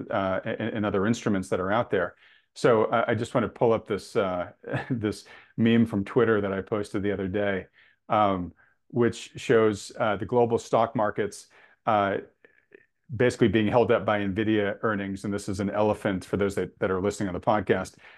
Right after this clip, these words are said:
Uh, he's, he's basically doing a handstand on a beach ball, right? So you can see that the huge mass of the elephant is supported by the small beach ball.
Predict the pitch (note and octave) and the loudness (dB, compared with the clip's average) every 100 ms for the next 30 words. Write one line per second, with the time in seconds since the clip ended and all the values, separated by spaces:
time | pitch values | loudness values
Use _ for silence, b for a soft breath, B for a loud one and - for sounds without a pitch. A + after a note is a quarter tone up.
0 | B - G#2+ F#2+ - G#2 G2+ - G#2+ G2 | B 0 2 2 0 -2 -6 -4 -4 0
1 | A2+ G#2 - G2 G2+ G2 A2+ A2 G#2 - | 2 2 4 2 0 -2 -2 -4 -4 -4
2 | G#2 G2+ F#2 A2+ F#2 A#2+ A2 G#2+ E2 D2+ | -4 -4 -6 -6 -2 -2 0 0 -2 -4
3 | _ _ _ - G2 G2+ - G2+ G2+ F#2+ | _ _ _ 0 0 0 0 0 0 0
4 | A2 F#2+ F#2+ G2+ G#2+ - C#3+ C3 A2+ G#2+ | 0 2 0 0 -2 2 4 4 2 0
5 | - G#2+ G#2 G#2+ G#2 G2+ F#2 - G2 - | 0 -2 0 0 -2 -6 -6 -8 0 2
6 | G2+ G2+ F#2+ F#2+ A#2 F#2+ G#2+ G2+ G#2 F2 | 2 0 -2 -4 -2 0 -2 -2 -2 -2